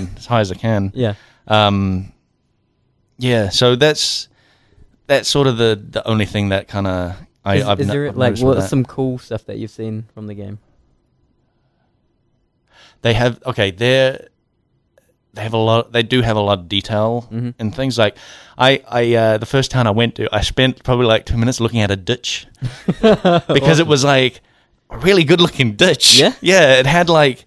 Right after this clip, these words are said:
Speaker 1: it had these cool, like, like, little wooden, like, support things, like, that were all rickety, and you got the feeling that, like, people had just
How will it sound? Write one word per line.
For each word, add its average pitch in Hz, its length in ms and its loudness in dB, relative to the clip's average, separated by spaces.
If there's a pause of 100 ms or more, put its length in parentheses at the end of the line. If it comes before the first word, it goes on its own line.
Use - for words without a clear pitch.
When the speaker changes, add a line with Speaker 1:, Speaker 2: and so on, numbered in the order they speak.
(120)
Speaker 1:
it 135 100 0
had 165 160 0
these 160 140 -2
cool, 165 240 -2
like, 127 320 0 (360)
like, 127 160 0
little 160 280 2
wooden, 160 220 2
like, 139 240 2
support 151 480 0
things, 160 260 -2
like, 117 240 -2
that 123 120 -2
were 127 100 -2
all 131 160 2
rickety, 135 420 -2
and 131 100 0
you 117 80 0
got 131 140 -2
the 135 80 0
feeling 127 400 0
that, 110 160 -2
like, 101 340 -4 (340)
people 123 280 -2
had 113 200 -4
just 110 280 -4